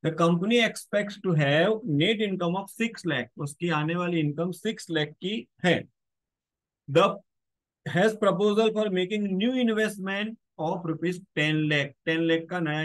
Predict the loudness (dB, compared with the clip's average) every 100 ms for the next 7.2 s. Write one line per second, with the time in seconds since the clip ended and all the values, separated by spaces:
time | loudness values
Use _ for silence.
0 | -2 -2 -4 -6 -6 -4 -2 -2 -2 -2
1 | -4 -4 -2 0 2 0 -2 -8 _ _
2 | _ _ _ _ _ _ _ _ -6 0
3 | 0 4 4 4 0 -2 0 2 2 0
4 | 0 -2 -4 -4 -4 -6 -2 2 2 2
5 | -2 -2 -2 -2 -2 -2 0 0 0 -2
6 | 0 0 0 -4 -6 -6 -4 -2 -2 -2
7 | -4